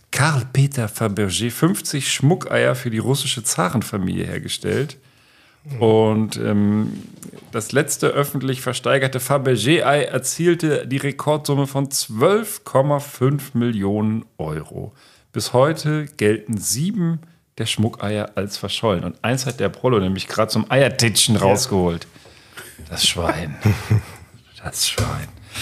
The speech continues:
Speaker 1: Ja, wer wagt sich aus der Deckung? Also ich hab jede, jede, jede Menge Eier-Stories, aber wenn ihr mich die ganze Zeit mich labern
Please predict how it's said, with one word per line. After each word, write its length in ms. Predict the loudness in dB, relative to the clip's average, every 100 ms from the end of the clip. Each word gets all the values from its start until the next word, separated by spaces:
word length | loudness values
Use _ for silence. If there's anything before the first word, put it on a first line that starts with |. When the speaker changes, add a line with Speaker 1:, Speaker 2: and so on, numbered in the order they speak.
| -8 -8 -8 -10 -14 -20 _ 0
Speaker 1:
Ja, 280 | 2 2 -2 -14 -18 _
wer 140 | 2
wagt 240 | 4 0 -2
sich 160 | -4
aus 140 | -2 0
der 120 | 0
Deckung? 420 | 0 -2 -4 -4
Also 120 | 0
ich 80 | 2
hab 140 | 2 0
jede, 560 | -2 2 2 2 4
jede, 480 | 4 2 2 2 2
jede 400 | 0 0 0 0
Menge 420 | 0 2 0 0
Eier-Stories, 720 | 0 2 2 0 0 2 0
aber 220 | 0 0
wenn 200 | 2 -2 2
ihr 180 | 2 4
mich 320 | 2 -2 -6
die 100 | -4
ganze 240 | -2 -4
Zeit 160 | -6 -8 -10 _ -4
mich 240 | -4 -2
labern 640 | 2 4 4 2 0 -4